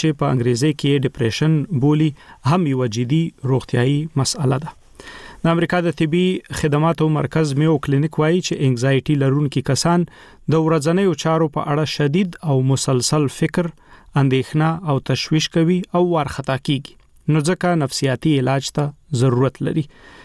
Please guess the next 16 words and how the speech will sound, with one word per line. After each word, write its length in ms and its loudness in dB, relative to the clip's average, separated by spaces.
کلینیک 380 0
وایي 180 0
چې 140 -2
د 160 0
زړه 180 0
خورۍ 320 2
ښکار 440 0
کسان 480 2
یو 180 2
شمیر 240 0
علامات 420 0
لري، 220 0
چې 140 -6
پکې 220 0
عصباني 640 2
او 80 2